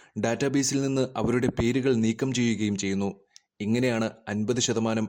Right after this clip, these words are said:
ഇന്ത്യൻ വിദ്യാർത്ഥികളുടെ പേരുകൾ നീക്കം ചെയ്തത്. പേരുകൾ നീക്കം ചെയ്യുന്നതുമായി ബന്ധപ്പെട്ട് നിരവധി വിദ്യാർത്ഥികൾ കോടതികളെ സമീപിച്ചിട്ടുണ്ട്. ഈ വിഷയത്തിൽ ഇന്ത്യൻ സർക്കാർ ശബ്ദമുയർത്തണമെന്നും അവർ ആവശ്യപ്പെട്ടിട്ടുണ്ട്.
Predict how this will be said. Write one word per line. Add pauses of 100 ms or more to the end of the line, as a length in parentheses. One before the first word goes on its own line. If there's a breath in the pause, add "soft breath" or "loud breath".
ഇന്ത്യൻ
വിദ്യാർത്ഥികളുടെ
പേരുകൾ (140)
നീക്കം
ചെയ്തത്. (640 soft breath)
പേരുകൾ
നീക്കം
ചെയ്യുന്നതുമായി
ബന്ധപ്പെട്ട് (100)
നിരവധി
വിദ്യാർത്ഥികൾ
കോടതികളെ
സമീപിച്ചിട്ടുണ്ട്. (400 soft breath)
ഈ
വിഷയത്തിൽ
ഇന്ത്യൻ
സർക്കാർ
ശബ്ദമുയർത്തണമെന്നും
അവർ (100)
ആവശ്യപ്പെട്ടിട്ടുണ്ട്.